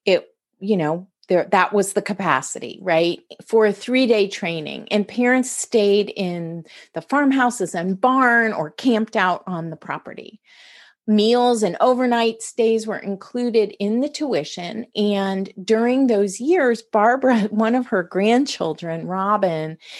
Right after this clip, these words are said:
helped to manage the kitchen and feed everyone throughout the weekend. One year, my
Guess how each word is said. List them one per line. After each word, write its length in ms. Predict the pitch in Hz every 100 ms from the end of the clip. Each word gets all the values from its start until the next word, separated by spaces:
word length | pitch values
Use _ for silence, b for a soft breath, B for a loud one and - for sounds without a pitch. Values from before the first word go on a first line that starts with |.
| B
helped 220 | - 214 -
to 100 | 196
manage 560 | 180 180 190 185 185
the 100 | -
kitchen 720 | 147 - 165 - 220 240 349 359 -
and 180 | 196 170
feed 480 | - 269 311 339
everyone 680 | 220 180 165 165 139 147 170
throughout 380 | 196 180 156 -
the 80 | 170
weekend. 640 | 147 156 156 151 165 208 - B
One 300 | B 247 285
year, 180 | 277 240
my 400 | 220 202 202 202